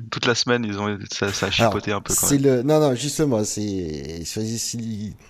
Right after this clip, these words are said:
Speaker 2: euh, sur les essais libres, euh, sa première séance d'essais libres, euh, Febro a clarifié le truc, il a dit c'est le mi-,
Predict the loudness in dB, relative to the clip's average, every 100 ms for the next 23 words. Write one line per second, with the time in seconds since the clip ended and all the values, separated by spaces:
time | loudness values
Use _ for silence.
0 | -12 -12 -16 -10 -8 -6 -6 -6 -6 -8
1 | -4 -2 -2 -2 -2 -4 -4 -4 -2 0
2 | 0 -2 -4 -4 -2 -4 -2 -4 -4 -4
3 | -2 -2 -2 -2 -2 -2 -2 -4 -6 -4
4 | -2 2 4 4 2 0 -2 -2 0 0
5 | 0 -2 -2 0 0 0 -2 0 0 0
6 | -2